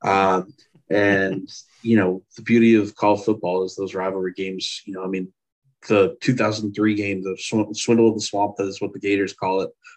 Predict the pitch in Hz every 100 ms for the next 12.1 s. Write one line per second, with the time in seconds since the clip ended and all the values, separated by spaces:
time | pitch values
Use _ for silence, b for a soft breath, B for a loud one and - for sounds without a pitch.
0 | B 98 90 - 113 110 107 104 113 104
1 | 98 92 101 101 98 - 95 95 92 -
2 | _ _ _ _ 101 98 90 90 - 95
3 | 90 _ - 95 92 90 - 107 104 90
4 | - 104 104 98 92 90 _ - 95 92
5 | 90 - - 101 95 95 107 101 95 92
6 | 95 98 95 101 90 101 98 98 95 -
7 | - 104 107 104 95 87 - 95 95 104
8 | 98 101 95 _ b b b 87 - _
9 | - 120 107 135 139 107 120 120 - 98
10 | 95 - 98 117 104 98 107 113 107 98
11 | 95 95 101 - 113 110 104 - 104 104
12 | 101